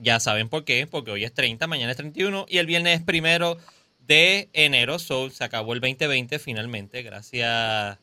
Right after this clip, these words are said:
a Dios terminó otro año más. Eh, está aquí conmigo a mi extrema de este lado, extrema de este lado,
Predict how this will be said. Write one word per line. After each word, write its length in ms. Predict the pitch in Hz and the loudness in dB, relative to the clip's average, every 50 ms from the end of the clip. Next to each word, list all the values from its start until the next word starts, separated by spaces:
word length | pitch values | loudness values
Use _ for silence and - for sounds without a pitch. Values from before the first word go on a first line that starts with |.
| _ _ _ _ _ _ _ | _ _ _ _ _ _ _
a 100 | - 120 | -4 -4
Dios 200 | 113 110 113 123 | -2 -2 -4 -4
terminó 340 | - 156 139 123 110 104 107 | -4 -6 -4 -4 -4 -4 -4
otro 180 | 107 113 113 110 | -6 -6 -6 -6
año 260 | 104 104 107 123 131 | -6 -6 -6 -8 -8
más. 460 | 117 95 107 151 - - - - - _ _ _ _ _ _ _ _ | -8 -8 -10 -10 -10 -12 -16 -18 -20 _ _ _ _ _ _ _ _
Eh, 600 | - 98 98 101 101 98 95 95 92 90 90 92 | -6 -4 -4 -4 -4 -4 -4 -4 -4 -4 -6 -8
está 160 | 92 - - 127 | -6 -2 0 2
aquí 160 | 123 147 151 | 2 2 2
conmigo 580 | 180 175 165 160 160 170 175 190 196 202 196 170 - - - - - - - _ _ _ _ | 2 2 4 4 4 4 6 4 4 4 2 0 -6 -10 -12 -14 -14 -18 -20 _ _ _ _
a 640 | - 117 117 117 117 117 113 117 113 113 113 113 110 - _ _ _ _ _ _ _ - | -2 0 2 2 2 2 2 2 2 2 2 0 -2 -6 _ _ _ _ _ _ _ -4
mi 260 | 131 135 135 135 - - | -2 0 0 0 0 0
extrema 840 | 139 127 123 123 - 147 143 151 151 160 170 175 175 180 175 165 _ _ _ _ _ _ _ _ _ _ _ _ _ | 0 0 0 0 0 2 4 4 4 2 2 0 0 -2 -4 -10 _ _ _ _ _ _ _ _ _ _ _ _ _
de 80 | - 131 | -6 -4
este 180 | 135 175 165 | -2 0 0
lado, 260 | 143 120 104 104 107 - _ _ - | 2 2 0 -2 -6 -12 _ _ -20
extrema 520 | 113 - 131 127 131 143 143 139 135 - _ | -12 -6 -4 -4 -2 -2 -4 -4 -6 -10 _
de 120 | 233 143 | -8 -6
este 160 | 135 - 160 135 | -4 -2 -2 -2
lado, 220 | 117 101 104 | -2 -2 -4